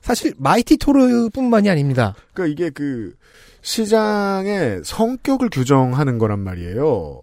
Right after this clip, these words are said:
Speaker 2: 어, 주인공을 규정하는 일은 그 슈퍼히어로 장르에 있어서.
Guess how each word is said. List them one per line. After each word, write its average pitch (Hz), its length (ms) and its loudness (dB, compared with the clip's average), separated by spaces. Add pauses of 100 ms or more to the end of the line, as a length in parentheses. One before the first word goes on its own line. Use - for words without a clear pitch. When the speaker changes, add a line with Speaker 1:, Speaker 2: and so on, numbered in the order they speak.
(160)
Speaker 2:
어, 110 260 -10
주인공을 196 540 0
규정하는 113 500 -2
일은 82 580 -10 (280)
그 82 460 -8
슈퍼히어로 170 480 2
장르에 101 300 -4
있어서. 82 360 -14